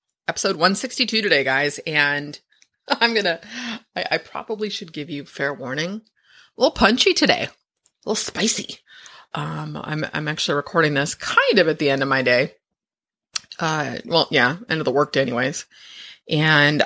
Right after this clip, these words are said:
I just finished up recording, uh, like, six videos for a course. I've got a lot <laughs> more to go.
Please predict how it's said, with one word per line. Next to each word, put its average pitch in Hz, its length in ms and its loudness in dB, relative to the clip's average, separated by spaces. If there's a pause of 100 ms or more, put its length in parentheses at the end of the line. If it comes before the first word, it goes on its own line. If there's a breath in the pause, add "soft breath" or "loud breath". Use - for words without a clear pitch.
I 156 320 -2
just - 520 -6
finished - 680 -6
up 143 340 -8 (760 soft breath)
recording, 151 880 2 (220)
uh, 98 540 -8
like, - 200 -6
six - 260 -2
videos 127 720 0 (960)
for 147 140 0
a - 20 -8
course. 127 580 -2
I've - 120 -12
got 135 120 0
a 131 60 2
lot 139 260 0
<laughs> - 0 -
more 311 120 6
to 262 100 4
go. 139 440 2